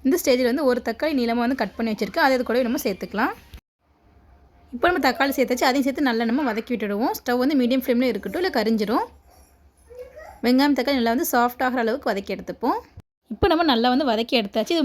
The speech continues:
மூடி போட்டு வேக வச்சு எடுத்துருவோம். ஸ்டவ் வந்து நல்லா சிம்மில் இருக்கட்டும், ஒரு அஞ்சு நிமிஷம் கழிச்சு ஓப்பன் பண்ணி பார்ப்போம்.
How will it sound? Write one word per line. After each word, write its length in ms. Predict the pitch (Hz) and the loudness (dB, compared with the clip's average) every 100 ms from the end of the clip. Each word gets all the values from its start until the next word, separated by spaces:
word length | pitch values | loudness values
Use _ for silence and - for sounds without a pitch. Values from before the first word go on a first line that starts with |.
| 247 | 2
மூடி 180 | 320 311 | 2 0
போட்டு 160 | 240 269 233 | 0 0 2
வேக 180 | 240 254 | 2 0
வச்சு 140 | 233 240 | 0 -2
எடுத்துருவோம். 300 | 202 226 302 | -2 -4 -2
ஸ்டவ் 180 | 262 240 | 0 0
வந்து 120 | 269 | 2
நல்லா 140 | 247 247 | 0 0
சிம்மில் 240 | 247 277 262 | 0 2 2
இருக்கட்டும், 260 | 226 247 | 0 0
ஒரு 80 | 294 | 2
அஞ்சு 120 | 226 226 | 2 -2
நிமிஷம் 200 | 277 226 | -2 -2
கழிச்சு 200 | 240 302 | 0 -2
ஓப்பன் 160 | 226 202 | -2 -4
பண்ணி 120 | 202 196 | -4 -6
பார்ப்போம். 300 | 180 262 | 0 0